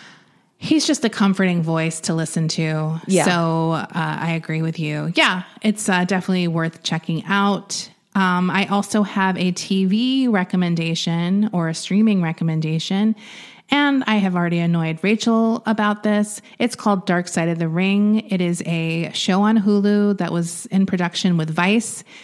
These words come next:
Speaker 1: It's about professional wrestling. If you think you don't like <laughs> professional wrestling, and I totally get it,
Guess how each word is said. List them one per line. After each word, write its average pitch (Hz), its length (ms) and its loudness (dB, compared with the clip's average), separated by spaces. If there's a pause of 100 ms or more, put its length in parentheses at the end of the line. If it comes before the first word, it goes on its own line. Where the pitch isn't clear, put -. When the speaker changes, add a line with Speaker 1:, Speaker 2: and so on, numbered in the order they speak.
(240)
Speaker 1:
It's 190 160 -4
about 175 640 0
professional 185 560 -2
wrestling. 247 760 0 (240)
If 202 140 -4
you 196 80 0
think 277 320 -2
you 285 100 2
don't 226 220 2
like 190 440 -2
<laughs> - 220 -20
professional 233 720 2
wrestling, 262 540 0
and 196 100 2
I 175 100 0 (280)
totally 175 360 -2
get 180 280 0
it, 262 140 -4